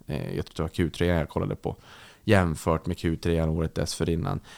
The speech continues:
Så att vi ska också komma ihåg att bolagen verkar ju ändå må hyggligt bra. Eh, konsumenterna där ute mår bra. Amerikanska konsumenter verkar må bra. Bolagen verkar tuffa på. Sen är det klart att det är jobbigt med stigande priser på insatsvaror, och man vill gärna skjuta dem där vidare till konsumenterna och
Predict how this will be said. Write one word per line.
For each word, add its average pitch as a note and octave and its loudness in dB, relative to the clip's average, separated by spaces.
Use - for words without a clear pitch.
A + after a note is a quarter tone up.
Så G#2 -2
att F#2+ 0
vi G2 4
ska G#2 4
också - 0
komma E2+ 4
ihåg G#2+ 6
att F2 4
bolagen F#2 2
verkar - 2
ju F#2 6
ändå E2+ 2
må F2 0
hyggligt E2+ 2
bra. - 2
Eh, G#2 -2
konsumenterna G2 2
där C#3 2
ute F#2 2
mår F2+ 2
bra. D#2+ 0
Amerikanska E2+ 0
konsumenter D#3+ 2
verkar E2 -2
må E2+ -2
bra. D2+ 0
Bolagen G2+ 4
verkar F#3 0
tuffa D#3+ -4
på. - -6
Sen D2+ -2
är D3 4
det G3+ 2
klart D2 -2
att C#2 0
det E2 4
är E2+ 4
jobbigt E2+ 2
med C3 2
stigande G#2 4
priser G2 0
på F2 0
insatsvaror, E2 0
och E2 0
man E2+ 0
vill F2 0
gärna E2 2
skjuta F2 0
dem E2+ 0
där D#2 2
vidare F2 0
till E2+ -2
konsumenterna E2 0
och D#2+ 0